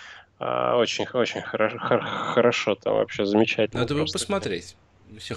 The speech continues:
Speaker 1: Да,
Speaker 2: хвалят, я,
Speaker 1: он,
Speaker 2: я вот не
Speaker 1: он
Speaker 2: пробовал
Speaker 1: очень,
Speaker 2: ещё.
Speaker 1: он очень, он, ну, ты понимаешь, ты, м, слишком жизнерадостный человек, я не знаю, просто надо быть к-, уже там старым и циничным, чтобы это смотреть про этого, про коня, потому что там он,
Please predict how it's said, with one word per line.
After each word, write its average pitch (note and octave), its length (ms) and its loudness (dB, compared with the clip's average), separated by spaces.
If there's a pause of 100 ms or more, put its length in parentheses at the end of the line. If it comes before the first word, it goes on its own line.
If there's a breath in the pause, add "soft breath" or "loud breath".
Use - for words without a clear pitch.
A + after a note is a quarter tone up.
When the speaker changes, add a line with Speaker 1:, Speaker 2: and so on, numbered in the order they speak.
Speaker 1:
Да, G#2+ 300 4
Speaker 2:
хвалят, A2 40 -4
я, G#2+ 220 -6
Speaker 1:
он, - 100 -2
Speaker 2:
я A#2+ 140 0
вот A2+ 200 0
не A2 60 -6
Speaker 1:
он - 40 -16
Speaker 2:
пробовал F3 240 6
Speaker 1:
очень, F#3+ 320 2
Speaker 2:
ещё. - 120 -18
Speaker 1:
он E3+ 220 4
очень, F3 480 2
он, F3 220 6
ну, F#3+ 140 6
ты F3+ 220 2
понимаешь, F#3+ 280 2
ты, E3 100 0
м, D#3 880 2
слишком - 1000 2
жизнерадостный D3 680 6
человек, E3 420 2
я B2+ 100 2
не C3+ 140 2
знаю, C3+ 260 4
просто A2+ 280 -2
надо A#2 120 0
быть A2+ 140 -6
к-, - 140 -12
уже A2+ 160 -6
там G#2 200 -2
старым A#2 420 4
и A2 40 -2
циничным, C3+ 520 2
чтобы G#2+ 300 -4
это - 100 -6
смотреть A#2 540 2
про - 240 0
этого, - 200 -4
про - 200 0
коня, C#3 320 6
потому A2 220 -2
что - 200 -12
там G#2+ 180 2
он, A2 200 2